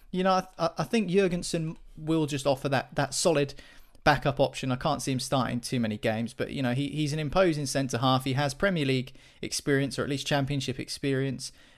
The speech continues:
uh, with Huddersfield Town. He's played at a big club in Turkey, in Fenerbahce, so in terms of the atmosphere, I'm sure he'll be fine. And also, Denmark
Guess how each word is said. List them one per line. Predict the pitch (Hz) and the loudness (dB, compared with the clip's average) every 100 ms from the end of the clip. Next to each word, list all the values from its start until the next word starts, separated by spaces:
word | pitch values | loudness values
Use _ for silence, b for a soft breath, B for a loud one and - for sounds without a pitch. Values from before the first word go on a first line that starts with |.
| - | -4
uh, | 135 123 - 64 - | 2 2 2 -4 -8
with | - 135 131 131 | -4 -2 -2 -4
Huddersfield | - 135 123 - 117 117 | 0 0 0 0 -2 0
Town. | - 135 135 135 B B | 2 4 4 2 B B
He's | 127 | -4
played | 131 151 143 | 2 2 2
at | 135 | -4
a | |
big | 131 170 156 | 0 0 2
club | 151 139 131 - b b | 2 2 2 -2 b b
in | 143 139 | -4 -2
Turkey, | 131 143 127 135 131 113 | 2 4 4 2 -2 -2
in | |
Fenerbahce, | 113 135 117 143 143 139 147 135 | -2 0 2 4 4 2 2 2
so | 131 123 | 0 -2
in | 120 | -2
terms | 135 139 127 | 0 -2 0
of | |
the | 120 | 0
atmosphere, | 127 - 123 131 | 0 -2 -4 -2
I'm | 120 | -2
sure | 117 123 | -2 -4
he'll | 117 | -4
be | 113 | -6
fine. | - 147 135 139 135 B B - | -2 2 2 0 -4 B B -4
And | 143 175 | 0 2
also, | 170 156 143 | 2 2 2
Denmark | 143 165 147 139 131 - | 6 4 4 2 2 -2